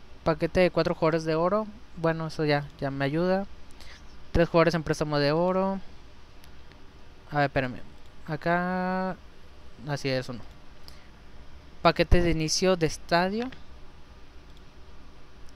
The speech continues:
Y aumento de monedas, mil quinientas monedas por diez partidos. Ok, bueno, ya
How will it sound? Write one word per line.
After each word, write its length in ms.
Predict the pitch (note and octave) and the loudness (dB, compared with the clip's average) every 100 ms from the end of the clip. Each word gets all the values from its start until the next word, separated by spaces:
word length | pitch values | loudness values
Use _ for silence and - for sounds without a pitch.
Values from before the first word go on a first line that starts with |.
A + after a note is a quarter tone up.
| - - - - | -14 -12 -14 -8
Y 460 | F3 F#3 G3+ G#3 G#3 | 2 4 6 4 2
aumento 360 | E3+ E3+ E3+ F#3+ | 0 0 2 2
de 40 | |
monedas, 380 | F#3 E3 F3+ F#3 | 2 2 2 2
mil 100 | F#3 | 0
quinientas 300 | F#3 F#3 F3+ | -2 -2 -2
monedas 200 | F3 F3+ | 0 2
por 140 | E3+ | 2
diez 140 | D#3 D#3 | 0 2
partidos. 440 | E3 - C#3+ G#2+ | 6 6 4 -2
Ok, 240 | D3+ D3+ D3 C#3 | -2 0 0 2
bueno, 200 | C#3 | 2
ya 120 | C3+ | 2